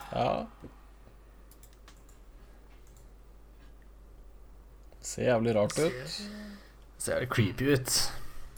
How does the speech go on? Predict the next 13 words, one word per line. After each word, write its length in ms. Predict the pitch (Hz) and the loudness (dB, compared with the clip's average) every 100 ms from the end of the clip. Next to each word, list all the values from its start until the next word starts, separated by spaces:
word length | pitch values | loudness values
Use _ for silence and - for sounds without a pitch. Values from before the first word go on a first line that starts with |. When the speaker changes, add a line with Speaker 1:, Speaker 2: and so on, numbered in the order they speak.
| - - - | -14 -14 -8
Speaker 2:
Ja. 280 | 160 185 233 254 - - - - - - - - - - - - - | -6 -4 -6 -10 -12 -12 -14 -18 -20 -20 -18 -18 -18 -20 -20 -20 -18
Creepy, 460 | - 143 131 - 180 | -6 -4 -4 -4 -2
men 140 | 180 170 | -2 0
så 80 | |
har 220 | 170 131 139 | 2 4 4
den 80 | 175 | 2
der 240 | 170 156 | 2 2
sånn 200 | 160 156 | 0 2
rare, 380 | 143 139 127 139 | 4 4 4 0
sånn 140 | 151 143 | -2 -2
der, 140 | 127 135 139 139 - 147 143 - - - - - - - - - - - | 2 2 2 2 0 -2 -2 -6 -10 -18 -20 -20 -20 -20 -20 -20 -20 -18
eh, 460 | - - 156 - 151 - - - | -14 -12 -12 -10 -12 -14 -18 -16
sånn 220 | - 151 | -4 -4